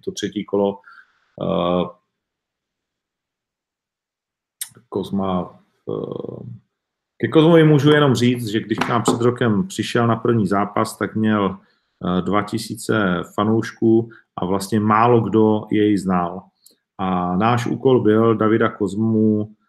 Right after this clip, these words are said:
eh, posadit do sedla a udělat z něj to, co si David Kozma, eh, zaslouží.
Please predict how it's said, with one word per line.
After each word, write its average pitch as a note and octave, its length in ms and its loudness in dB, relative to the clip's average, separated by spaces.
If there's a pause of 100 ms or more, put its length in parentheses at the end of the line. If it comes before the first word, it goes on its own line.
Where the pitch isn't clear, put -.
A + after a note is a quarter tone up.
(280)
eh, F2+ 480 -4
posadit A#2+ 360 0
do G#2 100 4
sedla A2+ 480 0 (380)
a F#2 340 -2
udělat A2+ 460 -2
z A2+ 120 -12
něj A2+ 360 -2
to, G#2 140 -4
co A2+ 240 -4
si A2+ 180 -4
David G#2+ 280 -2
Kozma, G#2 800 -2
eh, F2 720 -6
zaslouží. F#2 680 -6